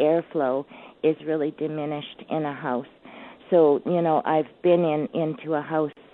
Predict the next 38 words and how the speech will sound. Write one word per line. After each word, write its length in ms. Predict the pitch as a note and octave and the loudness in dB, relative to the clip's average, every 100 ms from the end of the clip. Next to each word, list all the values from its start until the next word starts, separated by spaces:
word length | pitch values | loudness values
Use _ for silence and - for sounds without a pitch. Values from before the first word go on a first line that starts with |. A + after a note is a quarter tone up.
| - | -6
um, 340 | C#3+ C#3+ C3 - | -4 -2 -2 -2
you 120 | E3 | -2
know, 120 | D#3 C3+ | -2 0
that 180 | D3 - | -2 -2
was 140 | D3 - - - - - - - | -6 -8 -16 -20 -20 -20 -20 -14
haunted, 720 | - F3 E3+ E3 D#3+ E3+ E3+ D#3 | -6 0 4 4 2 4 4 4
and 320 | C#3+ C#3+ C3 - | 2 0 0 0
they, 200 | E3+ E3 B2+ B2 | 4 4 4 -2
you 160 | B2 D3 | -2 0
know, 80 | E3 | 2
I 20 | |
walk 380 | D3+ E3 D#3+ - | 4 4 4 2
in 160 | F3+ F3 | 2 2
and 140 | D#3 | 2
they've 120 | D3 - | 0 0
got 200 | D3+ D3 | 2 4
all, 140 | D#3 - | 2 2
every 240 | E3+ F3 | 0 2
window 320 | D#3+ E3 D#3+ - | 0 2 2 2
open 500 | D#3+ D#3+ E3 E3+ E3 | 2 2 0 2 2
and 220 | C#3+ C#3+ | 2 2
all 180 | D#3 E3+ | 4 4
the 80 | E3+ | 2
doors 360 | E3 D#3+ D#3+ D#3 | 2 2 0 0
open, 440 | D#3 - E3 D#3 - - - - | -2 0 0 0 -6 -16 -10 2
but 140 | D#3+ - | 2 4
the 80 | - | 4
air 320 | D#3+ D#3 D3+ D3 | 6 6 4 0
is 60 | - | -2
not 300 | D#3+ C#3+ - | -2 -2 -2
moving. 580 | D#3 D#3 C#3+ D3 A#2+ B2 - - - - - - _ - | -4 -4 -4 -4 -4 -6 -10 -20 -20 -20 -20 -20 _ 0
Sometimes, 680 | A#3+ C#4 C4+ G#3 E3 E3 E3+ - - | 4 6 6 4 4 4 0 -4 -6
too, 60 | G#3+ A3 | 2 6
you 180 | F3 E3 | 6 4
can 180 | - E3 | -2 -6
have 260 | E3 E3+ | -4 -4
a 80 | D#3+ | -4
real 300 | D#3 F3 F#3+ | -2 0 0